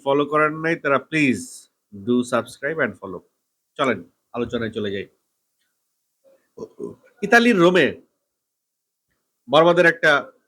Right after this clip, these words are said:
ভিড় দেখলাম, বরবাদ সিনেমা দেখার জন্য একটা ভিড় দেখলাম।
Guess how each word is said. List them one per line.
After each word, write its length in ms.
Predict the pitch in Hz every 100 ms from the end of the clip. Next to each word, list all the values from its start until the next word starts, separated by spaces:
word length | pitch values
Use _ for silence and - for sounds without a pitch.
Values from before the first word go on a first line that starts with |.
| _ _ _ _ 107
ভিড় 240 | 107 160 170
দেখলাম, 360 | 165 127 104 82 _ _ _ _ _ _ _ _ _ _ _ _ _ _ _
বরবাদ 240 | 123 135 147
সিনেমা 300 | 156 147 160
দেখার 260 | 151 151
জন্য 180 | 160 175
একটা 160 | 185 165
ভিড় 260 | 120 120
দেখলাম। 320 | 120 110 104